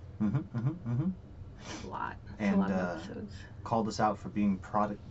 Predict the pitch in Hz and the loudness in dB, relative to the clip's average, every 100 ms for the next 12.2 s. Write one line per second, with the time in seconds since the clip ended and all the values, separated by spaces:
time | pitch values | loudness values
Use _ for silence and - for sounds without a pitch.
0 | - 104 95 90 110 104 107 104 90 104 | -6 -2 -2 -2 -2 0 2 0 0 -6
1 | 98 - - - - 98 92 104 123 - | -10 -10 -12 -10 -4 -2 0 2 2 0
2 | 98 - 120 127 - 220 185 - - - | -4 6 6 6 2 0 0 -2 -8 0
3 | 214 - 214 214 208 - 196 - 101 110 | 0 6 8 10 6 2 -6 2 2 2
4 | - 120 104 95 85 78 80 - - - | 2 4 6 4 0 -4 -6 -8 -8 -10
5 | - - - - - - - - 202 202 | -12 -12 -12 -12 -12 -12 -2 4 6 4
6 | - - 127 156 135 104 98 - - - | -2 -2 2 2 2 0 0 -6 -8 -14
7 | - - - - - - - - - - | -14 -12 -12 -14 -14 -14 -14 -14 -14 -14
8 | - - - - - - - - 240 220 | -14 -14 -14 -14 -14 -16 -14 -2 0 0
9 | 247 233 247 240 240 247 240 226 226 247 | 2 2 4 4 2 4 6 6 4 2
10 | 233 - 233 226 233 302 302 320 - 107 | -2 0 4 4 4 2 0 0 -6 0
11 | 107 143 190 113 127 156 101 90 95 92 | 2 2 0 0 0 0 -2 -2 -4 -4
12 | 143 165 | -4 -4